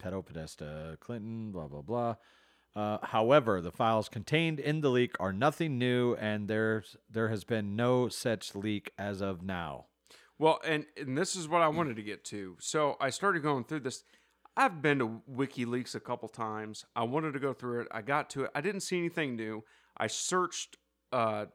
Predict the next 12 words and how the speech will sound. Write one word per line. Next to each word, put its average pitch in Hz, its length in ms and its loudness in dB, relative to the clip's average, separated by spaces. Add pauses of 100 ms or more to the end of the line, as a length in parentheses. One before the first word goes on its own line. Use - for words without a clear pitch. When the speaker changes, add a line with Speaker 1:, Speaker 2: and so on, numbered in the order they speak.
(640)
Speaker 2:
WikiLeaks 147 760 0
news, 151 500 0
couldn't 131 280 -8
find 139 320 -2
anything, 135 560 -2
couldn't 143 220 -6
find 156 220 0
anything 131 360 -4
new 135 160 -2
on 131 160 0
their 120 100 -4
website. 117 640 -2